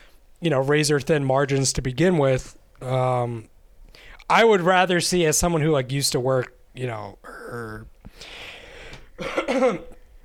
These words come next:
has, like, some familiarity, like, I, I would rather work at a place that just had mandatory eighteen percent across the board than a higher hourly wage.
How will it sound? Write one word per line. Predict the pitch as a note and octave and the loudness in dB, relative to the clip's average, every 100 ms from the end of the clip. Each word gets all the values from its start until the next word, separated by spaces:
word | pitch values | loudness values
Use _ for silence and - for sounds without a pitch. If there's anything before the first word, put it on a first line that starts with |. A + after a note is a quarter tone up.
| - - | -8 0
has, | G3 F3+ | 2 4
like, | E3 | 2
some | - E3+ | 2 0
familiarity, | E3 E3 D#3+ C#3 D3 C3+ B2+ | 2 2 4 4 2 2 2
like, | D3 C#3+ - - | 0 -2 -10 -2
I, | D#3+ E3+ F#3 F3+ F3 E3+ E3 - - - - | 2 4 4 2 2 2 -2 -8 -20 -20 -4
I | - E3+ | 0 2
would | F3 | 2
rather | D#3 D#3 D3 | 2 2 2
work | D3+ D3 | 0 0
at | |
a | C3+ | -4
place | D3 C#3 | -2 -2
that | C#3+ | 0
just | C#3 B2+ | -2 0
had | C3 B2+ | 0 0
mandatory | C3 B2+ B2 C3+ B2+ A#2 | -2 -2 -4 -2 -2 -2
eighteen | B2 - B2 | -4 -8 -12
percent | G#2+ A2 - B2 A2+ | -12 -8 -6 -6 -8
across | A2 - A#2+ | -10 -10 -10
the | - | -14
board | A#2 C#3 C3 A2+ - - - - - _ - | -12 -10 -8 -10 -16 -20 -20 -20 -20 _ -4
than | C3+ C3 B2 A#2 A2+ A2 - _ _ _ | -2 0 0 -4 -8 -12 -20 _ _ _
a | B2+ | -4
higher | C3+ C3+ B2 | 0 0 0
hourly | A#2 B2 A#2 A2+ A2 | 0 0 -2 -4 -6
wage. | G#2+ A#2+ A2+ G#2+ - | -2 -2 -2 -2 -6